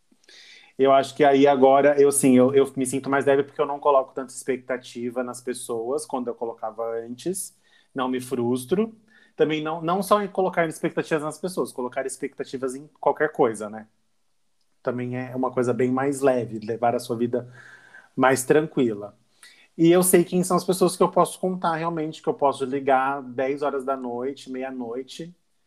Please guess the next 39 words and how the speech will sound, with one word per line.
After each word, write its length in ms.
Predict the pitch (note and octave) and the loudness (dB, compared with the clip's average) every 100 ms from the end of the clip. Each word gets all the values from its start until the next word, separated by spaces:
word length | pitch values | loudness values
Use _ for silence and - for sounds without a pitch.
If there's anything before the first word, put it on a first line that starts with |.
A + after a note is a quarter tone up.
| _ _ | _ _
e 40 | _ | _
falar, 240 | C3+ C3+ | -2 0
"Olha, 240 | C3 B2 A#2 | 0 -4 -10
tô 260 | - B2+ | -8 -4
assim, 400 | C3+ C3+ - B2+ | -4 -6 -10 -10
cagado, 1120 | B2+ C#3+ C3+ B2 B2 C3+ C3+ D#3 D#3 D#3+ D#3+ | -6 -6 -2 -2 0 -2 -4 -6 -6 -6 -8
me 120 | D#3+ D3+ | -8 -6
ajuda." 500 | E3 D#3+ A#2+ G#2+ G#2+ | -4 -2 -4 -4 -6
E 80 | A#2+ | -6
eu 60 | |
sei 160 | B2+ B2+ | -4 -4
quem 140 | C3+ | -4
as 80 | C#3 | -8
pessoas 320 | C#3+ - C3+ | -8 -4 -4
que 100 | - | 0
eu, 140 | C#3+ C#3+ _ _ - | -2 -2 _ _ -6
assim, 320 | C#3+ - B2 | -4 -4 -4
poucas, 500 | B2 D3+ A#2+ - G2+ | 2 4 4 -4 -8
né? 140 | A#2 B2 | -4 -2
Dá 100 | A#2 | -2
pra 140 | B2 | -4
contar 220 | B2 A#2+ | -8 -6
no 60 | B2 | -6
dedo. 380 | C3+ G#2 F#2+ G2 _ _ _ - _ | -4 -6 -8 -20 _ _ _ -20 _
Então, 120 | C#3 | 2
acho 180 | C3 B2+ | 2 2
que 140 | D3 C#3 | 4 6
a, 100 | C3 | 4
a, 40 | C3+ | 0
é, 220 | C#3+ C#3+ | -2 -10
dessa 720 | B2 A2+ A#2+ A2 A2+ C3 B2+ | -10 -16 -18 -12 -2 -2 -2
parte, 240 | - B2+ B2 | -2 -2 -2
assim, 140 | - | -4
"Ai, 120 | C#3+ | -2
deixou 200 | C3 B2 | -2 -4
algumas 200 | C#3+ C3 | -4 -4
pessoas 260 | - - A#2+ | -12 -10 -8
pra 120 | A#2+ | -8
trás." 400 | A#2 C#3 C#3 B2 | -2 2 2 0